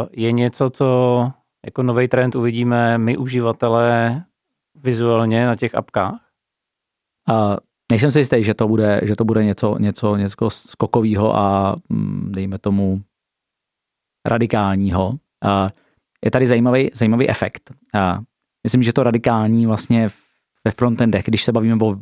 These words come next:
Speaker 2: o dvě D frontendu, teď se nebavím o virtuální realitě,
Speaker 1: Jasně.
Speaker 2: o aplikacích ovládaných mozkem, prostě o fakt jako o vizionářských věcech. Ale, eh, z mý-, z mýho pohledu, a teďka, mm, někdo může mít samozřejmě jiný, eh, když se,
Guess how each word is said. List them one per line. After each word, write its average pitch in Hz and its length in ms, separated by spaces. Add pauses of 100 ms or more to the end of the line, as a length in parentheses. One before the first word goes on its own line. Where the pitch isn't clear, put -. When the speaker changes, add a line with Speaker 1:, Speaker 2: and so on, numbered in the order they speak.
Speaker 2:
o 107 120
dvě 113 200
D 113 140
frontendu, 92 420
teď 92 100
se - 100
nebavím 101 340
o 98 40
virtuální 110 540
realitě, 101 340
Speaker 1:
Jasně. 110 300 (360)
Speaker 2:
o 107 80
aplikacích 107 500
ovládaných 104 460
mozkem, 98 560
prostě - 400
o 107 140
fakt - 240
jako 104 180
o 104 100
vizionářských 107 560
věcech. 95 380 (520)
Ale, 101 240 (460)
eh, 98 180 (100)
z 107 120
mý-, 143 200
z 104 40
mýho 139 160
pohledu, 107 320
a 90 40
teďka, 92 260 (180)
mm, - 520
někdo 104 200
může 101 160
mít 98 100
samozřejmě 101 320
jiný, 104 280 (320)
eh, 98 280
když 107 220
se, 135 120